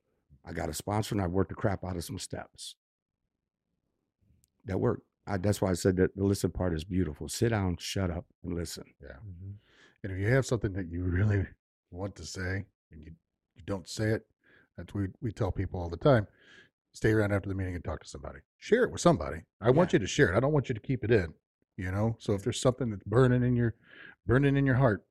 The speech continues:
Speaker 2: share it. Just don't do it in the meeting when you're new. Just don't do it.
Speaker 3: Right. Yeah.
Speaker 1: Yeah, listen, I mean, I got so
Speaker 3: That's
Speaker 1: much
Speaker 3: why
Speaker 1: more out of listening. I feel like at Celebrate Recovery, I have to speak most of the time.
Speaker 3: It's because you think you're important.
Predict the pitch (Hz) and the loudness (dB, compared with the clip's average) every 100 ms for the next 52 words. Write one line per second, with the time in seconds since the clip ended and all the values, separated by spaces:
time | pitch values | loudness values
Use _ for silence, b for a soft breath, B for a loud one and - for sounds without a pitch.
0 | _ _ - 170 98 98 _ _ _ _ | _ _ 6 6 6 2 _ _ _ _
1 | 117 131 107 113 92 95 76 76 67 - | -2 -2 0 -2 -2 -2 -4 -4 -8 -16
2 | _ _ _ - 82 80 73 - _ - | _ _ _ -14 -12 -12 -14 -18 _ -12
3 | 123 185 - - _ _ _ _ _ 110 | -4 -2 -4 -6 _ _ _ _ _ -16
4 | 90 87 82 _ _ _ _ - 101 92 | -14 -16 -20 _ _ _ _ -12 -12 -12
5 | _ _ _ _ - 135 90 139 - 71 | _ _ _ _ -8 -4 0 2 0 -6
6 | - 95 117 104 - 139 165 127 - - | -4 4 4 4 0 -2 -2 -4 -2 2
7 | 135 123 123 120 92 85 82 90 - 123 | 4 4 2 0 0 -2 -2 -2 0 -2
8 | 95 120 - 190 156 107 - 143 113 110 | 2 0 2 0 0 -2 0 2 4 4
9 | 95 - 107 101 85 85 107 90 - - | 2 2 0 0 -2 -2 -4 -6 -6 -8
10 | - 73 - 76 76 - 71 - 73 85 | -8 -10 -10 -12 -12 -14 -14 -14 -14 -20
11 | _ _ _ _ _ _ _ _ _ _ | _ _ _ _ _ _ _ _ _ _
12 | - - - 110 104 98 101 - 92 87 | -14 -6 2 2 2 0 0 -2 -6 -4
13 | 101 78 87 | -4 -4 -8